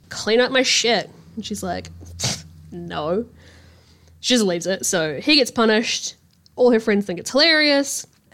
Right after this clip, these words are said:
He decides they're out, and then, you know, obviously he's pissed. So they go, they're all out swimming one day, and <laughs> obviously Alana cannot join because they all swim nude or in their loincloths, and she's like,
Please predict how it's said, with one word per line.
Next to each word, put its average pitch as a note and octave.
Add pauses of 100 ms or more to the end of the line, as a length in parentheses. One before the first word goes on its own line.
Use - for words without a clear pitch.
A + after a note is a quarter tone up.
(140)
He G#3
decides F#3
they're G3
out, F#3
and G3+
then, F3
you -
know, -
obviously -
he's E3
pissed. - (1000)
So -
they A3+
go, F3+ (260)
they're D#4+
all D#4+
out B3+
swimming A#3+
one A3+
day, G#3
and G3+
<laughs> -
obviously G#3+
Alana F3
cannot F3
join E3
because E3
they E3+
all E3
swim F#3+
nude F3
or F3
in E3
their E3+
loincloths, D#3+
and C#3+
she's E3+
like, E3